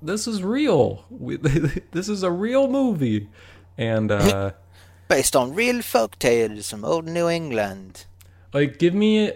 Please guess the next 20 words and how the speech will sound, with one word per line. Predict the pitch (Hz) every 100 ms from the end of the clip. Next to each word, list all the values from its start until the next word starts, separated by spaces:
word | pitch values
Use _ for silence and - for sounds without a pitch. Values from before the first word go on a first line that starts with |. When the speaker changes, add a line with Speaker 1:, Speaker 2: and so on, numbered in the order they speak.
| 151
Speaker 1:
give | 165
me | 180
an | 180
example | 143 160 135 135 147 131
of | 123 107
what | 120 117 -
this | 110
movie | 113 110 107
would | 104
be | 98 104
like | 101 101
if | 107 107
that | 110 98 90
wasn't | 90 - -
true, | - - - -
the | -
thing | - -
you're | -
talking | - - -
about. | 139 -